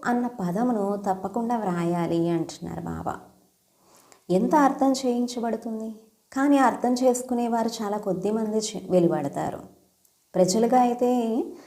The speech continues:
ఎందరో వెలువడతారు. మనుష్యులు భగవంతుని పేరు మీద ఉన్న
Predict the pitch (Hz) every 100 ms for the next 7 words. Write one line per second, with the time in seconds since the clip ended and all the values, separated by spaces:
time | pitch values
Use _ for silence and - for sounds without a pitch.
0 | - 190 196 220 254 262 254 247 240 240
1 | 240 233 233 233 - _ _ _ _ _
2 | _ _ _ _ _ - 170 208 247 -
3 | 196 180 220 214 185 190 247 269 285 277
4 | 220 202 208 220 202 185 175 175 170 165